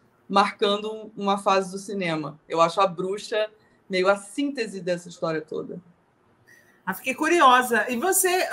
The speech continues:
Speaker 2: o tema da bruxa te atrai, né? Eu vi que tinha algumas, algumas fotos falando sobre isso.
Speaker 1: Tudo meu, tudo meu é com isso agora. Eu tô numa pesquisa,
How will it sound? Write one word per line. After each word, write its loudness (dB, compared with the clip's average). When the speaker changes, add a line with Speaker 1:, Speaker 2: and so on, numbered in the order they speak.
Speaker 2:
o -4
tema 2
da 6
bruxa 0
te -4
atrai, 6
né? 0
Eu 0
vi -4
que -12
tinha -6
algumas, -4
algumas -2
fotos 0
falando -6
sobre -6
isso. -8
Speaker 1:
Tudo 2
meu, 4
tudo -4
meu 2
é 0
com -6
isso -4
agora. 2
Eu -4
tô -4
numa 0
pesquisa, -6